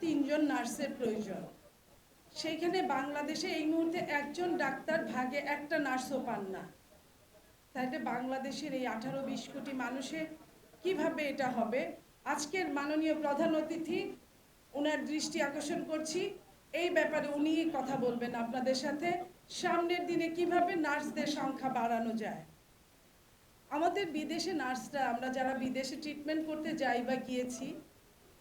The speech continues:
আমরা দেখি তাদেরকে কতটা দাম দেওয়া হয়। পক্ষান্তরে বাংলাদেশের নার্সদের যে অবস্থা, সত্যিকার অর্থেই,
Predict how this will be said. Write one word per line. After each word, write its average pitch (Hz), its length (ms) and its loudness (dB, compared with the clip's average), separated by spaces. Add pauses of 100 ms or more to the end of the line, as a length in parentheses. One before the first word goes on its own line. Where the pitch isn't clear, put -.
(240)
আমরা 285 220 0
দেখি 302 300 -2
তাদেরকে 302 480 -4 (100)
কতটা 339 400 0
দাম 269 300 2
দেওয়া 247 220 6
হয়। 220 300 2 (600)
পক্ষান্তরে 320 560 2
বাংলাদেশের 277 680 0
নার্সদের 247 500 0
যে 269 140 0
অবস্থা, 240 460 2
সত্যিকার 294 640 0
অর্থেই, 254 400 -2